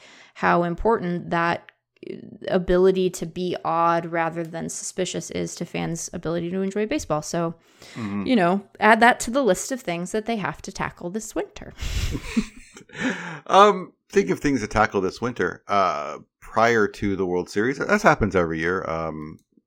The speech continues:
Speaker 2: Rob Manfred had press availability.
Speaker 1: Hmm.
Speaker 2: Um, and, uh, Rob's not especially good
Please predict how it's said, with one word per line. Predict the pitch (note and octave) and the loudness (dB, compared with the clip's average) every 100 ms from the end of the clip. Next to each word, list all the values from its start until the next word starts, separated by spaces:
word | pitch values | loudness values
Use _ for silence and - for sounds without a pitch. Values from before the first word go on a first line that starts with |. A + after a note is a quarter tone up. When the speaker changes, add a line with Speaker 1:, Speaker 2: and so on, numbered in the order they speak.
| _ | _
Speaker 2:
Rob | D#2 D2+ D2 | -12 -10 -8
Manfred | D2+ D2+ F2 | -10 -8 -8
had | D#2 D#2 | -8 -10
press | - E2 - | -6 -6 -4
availability. | D#2+ D#2+ D#2 E2+ A2 C#3+ - _ - | -2 -2 0 0 0 -2 -6 _ -8
Speaker 1:
Hmm. | G#3+ G#3 - - | -4 -6 -8 -6
Speaker 2:
Um, | F#3 F3+ E3 E3 E2+ F2 _ _ _ _ _ _ - | -2 0 0 -4 -8 -12 _ _ _ _ _ _ -12
and, | D#2+ D#2+ D#2+ D#2 - - _ | -10 -8 -10 -12 -14 -18 _
uh, | - C#2 A#1+ - G1+ _ - - - - - - _ - G3+ | -8 -6 -6 -10 -20 _ -20 -20 -20 -20 -20 -20 _ -18 -8
Rob's | G#2 F2 - - _ | -4 -4 -6 -14 _
not | - D2+ D#2 - | -12 -8 -8 -8
especially | - - - - F2+ | -8 -6 -4 -4 -2
good | G2+ G2 | 2 2